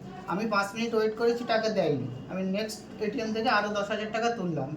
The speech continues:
কিন্তু আমি যখন ট্রানজ্যাকশন দেখছি দুখানা টাকা কেটেছে, মানে, একটা পেলাম না, একটা কেটেছে, আমার সন্দেহ হলো। আমি ব্যালেন্স চেক করলাম, আমি দেখলাম আমার এক লাখ কত টাকার থাকে, তো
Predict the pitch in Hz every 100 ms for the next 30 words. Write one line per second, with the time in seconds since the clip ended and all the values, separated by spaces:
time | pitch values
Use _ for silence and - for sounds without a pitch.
0 | 185 180 190 190 202 208 208 185 185 208
1 | 240 233 233 240 208 196 202 196 190 190
2 | 185 180 147 - - - - - 247 247
3 | 220 208 - 226 220 220 220 196 - 220
4 | 220 214 208 220 214 220 202 202 202 156
5 | 147 170 180 185 208 220 233 226 233 240
6 | 262 233 220 208 202 202 202 208 208 -
7 | - - 185 185 196 202 202 190 - 208
8 | 214 220 220 247 269